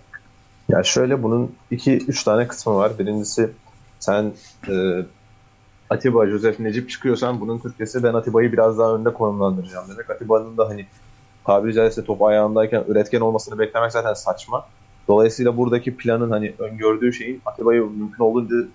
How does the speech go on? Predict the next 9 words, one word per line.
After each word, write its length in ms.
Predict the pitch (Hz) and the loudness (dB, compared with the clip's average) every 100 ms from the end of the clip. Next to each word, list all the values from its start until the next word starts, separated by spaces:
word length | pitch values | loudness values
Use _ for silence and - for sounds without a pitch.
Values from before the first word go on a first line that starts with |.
| - | 0
fazla 340 | 101 101 117 | 2 2 -4
bir 40 | |
şekilde 300 | 117 95 110 | -4 -12 -12
ceza 220 | 104 101 107 | -6 0 4
sahasına 320 | 107 107 110 | 4 2 -4
sokmak 360 | 101 - 107 | -10 -14 -6
olduğu 300 | 107 101 107 | -2 0 -2
gözüküyor 480 | 104 95 98 - 107 | 0 -2 -2 -2 0
zaten. 360 | 95 92 98 | 2 0 0